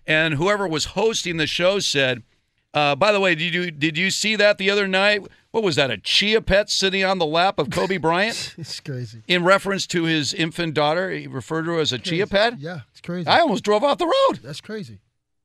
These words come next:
Speaker 1: This
Speaker 2: That's
Speaker 1: guy,
Speaker 2: crazy.
Speaker 1: this guy, ju-,
Speaker 2: It's crazy.
Speaker 1: "No problem.
Speaker 2: That's crazy.
Speaker 1: He can get away with that." I'm like, "Not where I come from, he wouldn't be able to get
Speaker 2: That's,
Speaker 1: away with that
Speaker 2: that's
Speaker 1: comment."
Speaker 2: crazy.
Speaker 1: But apparently in Salt Lake, that's, that's okay.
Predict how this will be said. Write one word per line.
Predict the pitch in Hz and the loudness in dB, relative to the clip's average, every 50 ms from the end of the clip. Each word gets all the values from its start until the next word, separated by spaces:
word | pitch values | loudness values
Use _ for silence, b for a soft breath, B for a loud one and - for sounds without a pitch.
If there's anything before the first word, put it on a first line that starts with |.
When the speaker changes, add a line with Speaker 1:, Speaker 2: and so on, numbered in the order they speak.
| _ - | _ -6
Speaker 1:
This | 185 185 | -2 -2
Speaker 2:
That's | 202 185 170 160 | -2 -2 0 2
Speaker 1:
guy, | 233 214 208 | 6 6 6
Speaker 2:
crazy. | 214 196 | 6 6
Speaker 1:
this | 170 196 180 - | 2 2 2 2
guy, | - 214 196 170 | 4 2 2 2
ju-, | 190 220 | 0 -8
Speaker 2:
It's | - _ _ _ _ _ _ - _ - | -10 _ _ _ _ _ _ -20 _ -18
crazy. | 190 180 170 123 - - | -14 -10 -10 -10 -10 -8
Speaker 1:
"No | 139 170 233 226 | -4 -4 -4 -2
problem. | 214 180 170 170 175 214 233 226 _ _ | 0 0 0 2 0 -2 -6 -8 _ _
Speaker 2:
That's | - - - | -20 -20 -20
crazy. | - 208 180 147 101 - _ _ _ _ _ - | -18 -16 -16 -16 -16 -18 _ _ _ _ _ -8
Speaker 1:
He | 208 | -6
can | 277 269 | -2 0
get | 240 190 | 2 2
away | 175 160 151 143 | 4 4 2 2
with | 139 135 | 2 0
that." | 151 170 185 185 _ _ - | -2 -2 -4 -8 _ _ -8
I'm | 151 160 | -4 -2
like, | 175 170 160 - _ _ _ _ _ _ _ _ _ - | 0 0 -2 -4 _ _ _ _ _ _ _ _ _ -4
"Not | 139 151 196 233 220 | 0 2 4 4 4
where | 190 185 | 4 4
I | 220 311 349 339 | 6 6 4 4
come | - - 208 180 135 | 4 2 2 2 4
from, | - 170 156 156 | 0 0 0 2
he | 151 147 | 0 0
wouldn't | 156 165 160 156 | 0 0 0 2
be | 147 151 151 | 0 2 0
able | 151 143 139 | 0 0 -2
to | 143 | -2
get | 131 147 | -2 0
Speaker 2:
That's, | 139 139 | 0 0
Speaker 1:
away | 139 139 | -2 -2
with | 135 | -2
that | 135 139 135 135 - | 0 0 -2 -2 -2
Speaker 2:
that's | - | -2
Speaker 1:
comment." | 143 147 147 143 147 160 175 170 | -2 0 0 0 -2 -2 -4 -6
Speaker 2:
crazy. | - - - 175 156 147 135 | -8 -14 -12 -10 -8 -8 -4
Speaker 1:
But | 117 156 170 | -2 -2 0
apparently | - 196 208 233 240 233 220 | 0 0 0 2 2 0 0
in | 214 185 | 0 0
Salt | - - 208 220 226 247 214 | 0 2 2 2 2 2 2
Lake, | 220 262 262 240 - | 2 2 2 2 0
that's, | 202 214 226 220 - - - - | -2 -2 0 -2 -4 -6 -6 -2
that's | - 156 170 208 - - | 0 0 0 0 2 2
okay. | 233 240 226 - - 220 240 214 208 185 139 107 - - | 2 2 2 0 -2 -2 0 2 2 0 0 -2 -6 -14